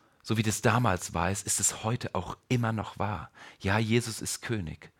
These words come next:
aber er hat den Wunden, er ist den Wunden dieser Welt begegnet. Und deswegen ist auch die Kirche Jesu Christi, deswegen sind auch wir eine leidende Kirche.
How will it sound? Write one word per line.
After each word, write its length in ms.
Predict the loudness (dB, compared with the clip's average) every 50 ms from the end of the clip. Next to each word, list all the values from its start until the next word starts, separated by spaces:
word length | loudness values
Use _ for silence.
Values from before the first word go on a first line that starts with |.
| _ _ _ _ _ _ _ _ _ _ _ _ -12 -2
aber 300 | 0 2 4 4 2 4
er 220 | 2 2 2 2 0
hat 260 | -2 -4 -8 -14 -18 _ _ -20 -20 _ _ _ _ _ _ -2
den 240 | 0 0 0 0
Wunden, 340 | 2 2 2 2 0 0 0
er 140 | 0 0 0
ist 200 | 0 -2 0 2
den 220 | 2 2 2 2
Wunden 380 | 2 2 2 2 0 -2 -4 -2
dieser 320 | -2 0 2 2 2 2
Welt 400 | 2 0 0 -2 -4 -6 -12 -20 _ _ _
begegnet. 760 | -4 -4 -2 -2 -2 -2 -2 -6 -12 -16 -16 -16 -18 -20 -20 _ _ _ _ _ _ _ _ _ _ _ _ _ _ _ _ _ _ _ _ _ _ _ -6
Und 80 | -2 0
deswegen 300 | 0 6 6 6 8 8
ist 160 | 6 4 6
auch 200 | 6 6 4 4 -2 -10 -12 -12 0 2
die 80 | 2 2
Kirche 380 | 6 8 10 10 10 10 8
Jesu 280 | 8 8 8 8 6 2
Christi, 380 | -2 4 6 6 6 6 4 4 4 4 4 4
deswegen 400 | 2 0 2 6 8 8 8 8
sind 240 | 6 4 6 6 6
auch 160 | 4 4 4 2
wir 380 | 2 6 8 8 8 8 6 2 -4 -12 -20 -20 -20 -20 -20 -20 -20 -20 -20 -8 -4
eine 200 | 0 2 2 2
leidende 480 | 2 2 2 0 0 -2 -4 -6 -8
Kirche. 520 | -10 -12 -10 -8 -8 -8 -8 -10 -10 -12